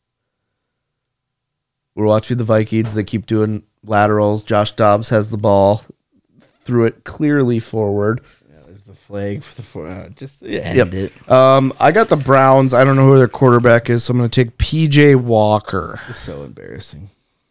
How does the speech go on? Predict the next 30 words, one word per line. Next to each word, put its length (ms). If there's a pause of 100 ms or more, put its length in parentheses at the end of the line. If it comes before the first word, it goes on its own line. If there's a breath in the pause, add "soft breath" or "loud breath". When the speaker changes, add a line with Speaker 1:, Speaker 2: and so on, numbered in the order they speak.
(2250)
Speaker 2:
Do 60
I 40
have 80
a 60
running? 400
Oh, 140
I 60
have 120
a 60
quarterback. 720 (340)
Who's 280
the 100
hell 240
is 120
the 80
Titans 440
quarterback? 640
Speaker 1:
Will 220
Levis. 580 (480)
Speaker 2:
Great. 300 (640)
So 340
we 160
didn't 440
pick, 800
let's 180
see, 360
the 140
Jets, 720
the 140
Niners, 920